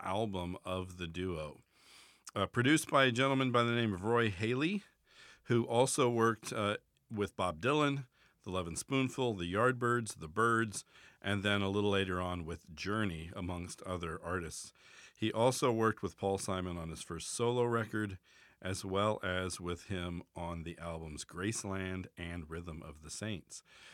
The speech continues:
So obviously Paul Simon really liked working with his producer. Uh, uh, Bridge Over Troubled Water won Grammys. The album won Grammys for Album of the Year and Best Engineered Album.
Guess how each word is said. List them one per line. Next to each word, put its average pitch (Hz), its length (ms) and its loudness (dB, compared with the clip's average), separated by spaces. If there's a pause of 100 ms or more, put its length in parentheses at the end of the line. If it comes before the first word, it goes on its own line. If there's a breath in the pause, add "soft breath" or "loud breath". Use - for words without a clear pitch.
(100)
So 90 160 -8
obviously 85 480 -4
Paul 82 220 -8
Simon 85 340 -6
really 76 220 -10
liked 76 220 -14
working 82 300 -10
with 73 120 -14
his - 100 -20
producer. 87 480 -8 (640 loud breath)
Uh, 90 160 -4 (400)
uh, 90 120 -2 (120)
Bridge 131 220 4
Over 151 180 6
Troubled 139 320 4
Water 120 340 6
won 107 400 2
Grammys. 117 600 0
The 101 240 -2
album 113 520 2
won 95 240 0
Grammys 92 520 -4
for 87 340 -6 (400 soft breath)
Album 135 340 4
of 127 180 4
the 117 80 2
Year 113 240 4
and 101 200 0
Best 92 320 -4
Engineered 107 640 0
Album. 143 500 2